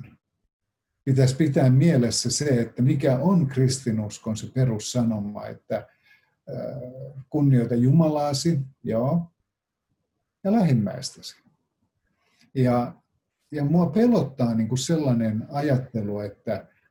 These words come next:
me mennään kristittyinä politiikkaan sen takia, että me saatais sieltä jotain itsellemme. Että me ajettais vaan niinku surutta omaa etuamme. Tiedätkö, että tää on meille hyväksi, niin siksi me ajetaan tätä etua.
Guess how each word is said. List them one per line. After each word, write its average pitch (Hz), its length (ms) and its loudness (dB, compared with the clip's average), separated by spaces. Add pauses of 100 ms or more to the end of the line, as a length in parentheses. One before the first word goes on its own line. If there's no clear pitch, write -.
me 135 80 0
mennään 139 340 4
kristittyinä 127 760 0
politiikkaan 123 840 -2
sen 139 240 0
takia, 107 460 -4
että 107 220 -8
me 117 80 -2
saatais 131 460 -2
sieltä 117 320 -4
jotain 131 580 2
itsellemme. 107 760 -2 (480)
Että 131 140 0
me 135 60 6
ajettais 139 680 2
vaan 156 280 4
niinku 123 540 0
surutta 147 680 0
omaa 143 420 6
etuamme. 107 640 0 (500)
Tiedätkö, 131 240 2
että 127 140 0
tää 175 320 4
on 139 140 4
meille 147 460 4
hyväksi, 120 720 0 (200)
niin 127 100 2
siksi 135 360 2
me 117 100 4
ajetaan 117 540 0
tätä 120 280 -2
etua. - 500 -12